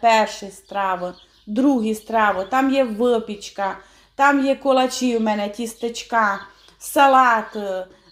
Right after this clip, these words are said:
е, там є плейлист із закруткою мою, особливо тепер дуже актуальна та тема.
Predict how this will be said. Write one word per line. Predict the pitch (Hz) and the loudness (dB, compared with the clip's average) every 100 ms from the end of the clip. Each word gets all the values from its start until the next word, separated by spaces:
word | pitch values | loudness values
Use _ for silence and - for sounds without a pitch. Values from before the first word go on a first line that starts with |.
| - | -10
е, | 214 214 202 - - 214 226 214 - - | -6 -6 -6 -10 -12 -8 -6 -4 -6 0
там | 269 269 | 2 4
є | 254 | 2
плейлист | 254 247 254 277 277 - | 0 0 2 2 0 -4
із | 233 247 | -4 -4
закруткою | 214 247 226 254 247 240 226 220 208 208 | 0 0 0 -2 -2 -4 -4 -6 -8 -4
мою, | 208 196 190 185 | -2 -2 -4 -6
особливо | - 208 220 214 208 | -6 0 0 2 -2
тепер | 196 202 220 208 | -2 -2 -2 -2
дуже | 208 202 | -2 0
актуальна | 190 185 202 208 196 190 175 | -2 -2 0 2 2 0 -6
та | 185 175 | -4 -2
тема. | 233 262 294 294 | 0 2 2 0